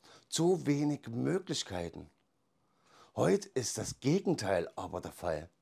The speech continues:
Das zentrale Problem ist nicht mehr Mangel, sondern Komplexität.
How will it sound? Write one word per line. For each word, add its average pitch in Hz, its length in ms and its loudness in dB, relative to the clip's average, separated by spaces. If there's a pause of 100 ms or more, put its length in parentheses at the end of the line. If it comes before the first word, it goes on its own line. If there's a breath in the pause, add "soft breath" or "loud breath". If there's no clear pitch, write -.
(920 loud breath)
Das 113 160 -2
zentrale 123 600 0
Problem 127 760 2 (340 loud breath)
ist - 300 -2
nicht - 260 0
mehr 98 160 0
Mangel, 110 500 -2 (460 loud breath)
sondern 117 420 0
Komplexität. 110 1120 -2